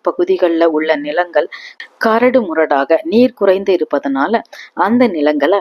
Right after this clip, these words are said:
வன்புலம் அப்படின்னு சொன்னாங்க. அடுத்தது பாத்தீங்கன்னா, நீர்வளம் அதிகமாக இருப்பதாலும் வேளாண்மை செய்ய ஏற்ற நிலமா இருக்கிற மருத நிலத்தை மென்புலம் அப்படின்னு அழைச்சாங்க. அடுத்தது, இயற்கையா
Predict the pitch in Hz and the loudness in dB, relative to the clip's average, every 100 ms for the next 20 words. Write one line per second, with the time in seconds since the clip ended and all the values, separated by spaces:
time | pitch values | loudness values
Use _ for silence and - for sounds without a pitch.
0 | - 143 170 165 170 143 139 135 120 147 | -2 -2 -2 -2 0 0 -2 -6 -6 -8
1 | - 143 120 123 - - - - - 175 | -6 -6 -6 -8 -10 -10 -20 -18 -6 -2
2 | 262 277 240 - 170 160 196 226 226 175 | 0 0 -2 -2 -2 0 0 0 0 0
3 | 196 220 190 180 143 147 175 185 175 165 | 0 2 0 -2 -2 0 0 0 -2 -2
4 | 170 180 147 - 139 131 127 135 - - | 0 -2 -2 -2 -2 0 0 -2 -6 -20
5 | - 214 214 269 285 262 233 185 160 143 | -12 0 2 4 2 0 -2 -4 -4 -2
6 | 156 151 170 220 - 220 180 165 160 165 | -2 0 0 -2 -2 -8 -4 -4 -2 -4
7 | 151 139 - 160 269 294 - - - 165 | -2 -4 -2 0 0 -2 -14 -20 -6 -2
8 | 180 254 285 254 151 139 - 139 151 - | 2 2 2 0 0 -2 0 2 2 -2
9 | _ 190 233 269 269 208 160 143 - 139 | _ -2 2 4 2 0 0 -2 -6 -8
10 | 120 165 214 160 131 - 131 131 127 - | -6 -10 -8 -4 -4 -4 -6 -6 -8 -14
11 | - - - - 175 202 202 202 247 - | -20 -20 -16 -4 0 2 2 4 2 0
12 | 160 196 214 - 214 214 | -2 2 2 2 2 4